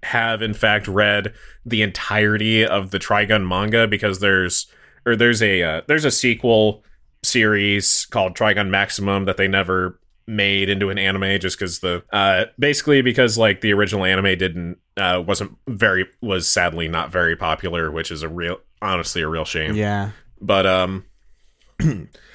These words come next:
Speaker 1: but basically these, uh, there are these creatures called plants.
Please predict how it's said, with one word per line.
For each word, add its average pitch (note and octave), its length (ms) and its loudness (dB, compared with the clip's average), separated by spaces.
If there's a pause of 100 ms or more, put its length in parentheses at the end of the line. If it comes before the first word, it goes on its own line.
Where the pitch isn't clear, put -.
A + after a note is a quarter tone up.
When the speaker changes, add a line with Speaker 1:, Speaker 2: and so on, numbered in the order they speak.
(240)
Speaker 1:
but A2 260 2
basically D3+ 680 2 (160)
these, A2+ 880 2 (100)
uh, A2 240 2
there A#2 180 4
are A2+ 60 2
these A2 160 0
creatures C#3 440 2
called G2 300 -2
plants. C#3 560 2